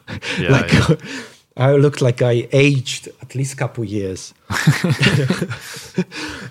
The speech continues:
Speaker 1: And, but it was, that moment, it was the best moment of my life. I, uh, that
Speaker 2: Wow.
Speaker 1: was just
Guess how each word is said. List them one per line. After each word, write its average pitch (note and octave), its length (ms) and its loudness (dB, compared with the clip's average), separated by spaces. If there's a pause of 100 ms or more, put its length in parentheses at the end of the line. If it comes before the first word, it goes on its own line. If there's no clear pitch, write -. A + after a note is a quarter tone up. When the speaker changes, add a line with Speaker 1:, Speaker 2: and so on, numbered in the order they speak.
Speaker 1:
And, C3+ 480 2
but D3+ 180 2
it C#3 40 6
was, C3+ 180 4 (240)
that D3+ 200 4
moment, A#2+ 640 0 (220)
it G#2+ 140 -2
was G#2+ 140 -2
the A2+ 80 -4
best G#2 260 -2
moment G2 260 -8
of F#2+ 120 -8
my F#2+ 100 -10
life. F#2 460 -8
I, G2+ 520 0
uh, - 320 -6 (680)
that A2+ 120 0
Speaker 2:
Wow. A#2+ 80 -4
Speaker 1:
was - 160 -10
just - 200 -10